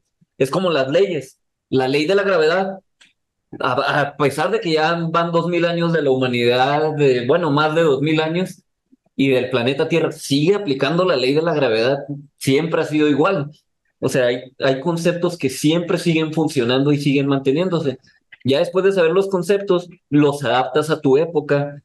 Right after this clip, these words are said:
y a las herramientas y tecnología que tienes para salir adelante. Entonces, una de las grandes diferencias entre la gente rica y la gente pobre son los conceptos. ¿Y cómo llegas a los conceptos? A través de las mentes brillantes. ¿Y cómo puedes ac-, acceder a las mentes más brillantes?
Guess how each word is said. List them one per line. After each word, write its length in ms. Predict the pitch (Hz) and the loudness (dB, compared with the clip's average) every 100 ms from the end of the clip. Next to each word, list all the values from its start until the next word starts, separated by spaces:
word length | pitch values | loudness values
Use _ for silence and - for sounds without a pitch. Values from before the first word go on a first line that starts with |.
| - | -4
y 80 | 120 | -2
a 60 | |
las 200 | 123 117 | -2 -2
herramientas 800 | 139 127 117 120 131 143 156 147 | -2 0 0 0 0 0 -2 0
y 220 | 139 123 | -2 -2
tecnología 680 | 127 127 120 113 110 143 143 | -4 -2 0 0 0 -2 -2
que 80 | 139 | -4
tienes 520 | 156 175 156 147 147 - - _ | -2 0 -2 -4 -8 -18 -20 _
para 220 | 131 120 | -2 -2
salir 340 | - 113 113 131 | 0 0 2 2
adelante. 600 | 139 131 185 202 156 143 _ _ _ | 2 2 -2 -4 -8 -10 _ _ _
Entonces, 640 | - 135 151 151 170 165 - | -4 0 -2 0 -2 -4 -4
una 260 | 160 202 | -2 0
de 60 | 226 | 2
las 140 | 185 143 | 2 0
grandes 260 | 160 196 | 0 2
diferencias 480 | 185 160 170 175 139 | 2 0 -2 -2 -4
entre 200 | 131 131 | 0 0
la 80 | 120 | 0
gente 220 | 147 165 | 0 0
rica 240 | 180 175 | 0 2
y 40 | 156 | 2
la 100 | 123 | 0
gente 240 | 143 156 | -2 -2
pobre 380 | 170 185 165 - _ _ - | 0 0 -2 -6 _ _ -6
son 220 | 147 156 | -2 0
los 120 | 180 | 0
conceptos. 500 | 165 151 202 196 143 | -2 0 -2 -2 -6
¿Y 60 | 131 | -4
cómo 200 | 160 190 | 0 2
llegas 240 | 202 208 | 2 2
a 60 | 202 | 0
los 140 | 175 | 0
conceptos? 540 | 170 160 185 190 202 202 _ _ | -2 -2 -2 -2 -8 -8 _ _
A 140 | - 135 | -6 -2
través 280 | 131 123 135 | 0 0 0
de 80 | |
las 160 | 156 139 | 0 0
mentes 300 | 139 135 170 | 0 0 0
brillantes. 580 | 156 151 185 190 147 - | 0 0 0 -4 -8 -6
¿Y 100 | 147 | -6
cómo 300 | - 202 233 | -2 -2 0
puedes 260 | 208 214 202 | 0 2 2
ac-, 240 | 202 185 | 0 0
acceder 440 | 156 156 156 143 165 | -2 -2 2 4 4
a 40 | |
las 180 | 190 151 | 2 0
mentes 300 | 160 165 190 | -2 0 0
más 160 | 180 165 | 0 0
brillantes? 580 | 170 175 190 208 202 | 0 0 -2 -6 -8